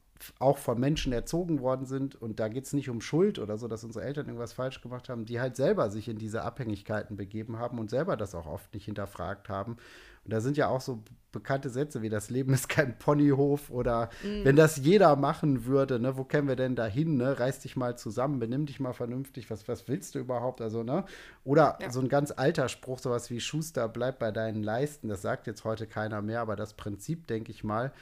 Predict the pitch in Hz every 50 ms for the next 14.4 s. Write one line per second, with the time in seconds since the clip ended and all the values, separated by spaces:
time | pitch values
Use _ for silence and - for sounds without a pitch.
0 | - - - - - _ - 120 110 - - 127 113 113 - - - - - 139
1 | 147 156 151 - - 151 135 139 135 131 131 131 120 123 113 123 123 135 143 -
2 | 143 135 - - 117 113 107 - - - 120 131 139 - 131 117 117 - - 110
3 | - 123 110 - 113 120 123 127 120 - 127 107 120 120 - - 110 98 101 -
4 | - 131 156 170 151 135 - - 104 - - 127 120 - 107 95 110 110 104 113
5 | - - 151 165 160 - 139 127 131 127 127 120 117 120 120 113 113 - 117 113
6 | 117 113 - - 120 120 123 120 110 - 120 110 - - 151 156 143 123 - 127
7 | 127 123 123 120 120 120 120 - - 123 113 117 131 147 131 123 117 113 113 -
8 | 123 120 120 107 113 - - 139 156 151 - - 131 127 127 127 123 127 131 123
9 | 135 135 131 - - - - - - - - - 117 110 131 123 - 143 127 120
10 | - 131 117 110 - 180 202 - - 139 131 135 147 147 - - 110 110 123 123
11 | 131 135 143 131 151 160 - 165 139 135 131 113 113 - - 110 113 113 104 101
12 | 98 98 - 101 104 107 101 95 92 95 95 98 - - - - 92 92 104 101
13 | 110 113 113 110 117 113 - - 117 107 - - 160 156 - - 151 143 - -
14 | 131 131 147 151 147 - -